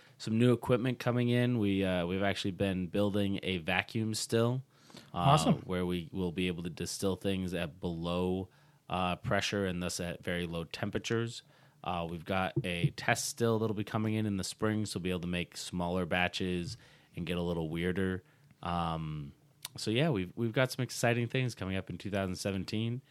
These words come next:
Speaker 1: and, uh, hopefully a few of them will hit and be a hit, and, uh, people will enjoy them. So we'll keep you updated.
Speaker 2: That sounds fantastic. So let's, uh, let's put it our, uh, Black Button plugs. Where can people find Black Button Distilling?
Speaker 1: Uh, we're in most of your, uh,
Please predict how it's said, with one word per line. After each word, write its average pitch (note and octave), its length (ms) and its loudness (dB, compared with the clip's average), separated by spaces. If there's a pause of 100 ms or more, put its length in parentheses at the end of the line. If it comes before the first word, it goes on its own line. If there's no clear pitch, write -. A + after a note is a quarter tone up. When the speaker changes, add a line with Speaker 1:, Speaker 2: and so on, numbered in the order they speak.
(420)
Speaker 1:
and, F#2 300 -2
uh, E2+ 260 2
hopefully G2 680 0 (100)
a G#2 60 -4
few G#2 220 0
of F#2+ 100 0
them G#2 160 2
will F#2 120 2
hit A#2+ 340 2
and F#2+ 200 -4
be G2+ 180 2
a G2+ 40 2
hit, B2 360 0
and, F2+ 260 -4
uh, F2 180 -2
people F#2+ 300 -4
will A2 140 2
enjoy B2 260 0
them. C#3 180 -4 (120)
So - 180 -8
we'll E2+ 140 -6
keep A2+ 220 -4
you B2+ 100 4
updated. F2 340 0 (160)
Speaker 2:
That C3 180 0
sounds C3+ 280 6
fantastic. D3 680 8 (400)
So - 160 6
let's, F3 240 10
uh, G3 180 12
let's F3+ 160 6
put G3 180 10
it F#3 100 12
our, F3 340 12
uh, E3+ 160 12
Black E3 300 10
Button F#3 240 12
plugs. D3+ 500 8
Where C#3+ 140 12
can D#3+ 160 12
people D#3 240 12
find D3+ 260 12
Black C#3 240 12
Button D3+ 160 12
Distilling? D3 480 10 (300)
Speaker 1:
Uh, A2+ 340 2
we're B2 180 4
in E3+ 120 6
most E3+ 300 6
of F#3 60 2
your, E3 400 6
uh, C#3+ 200 8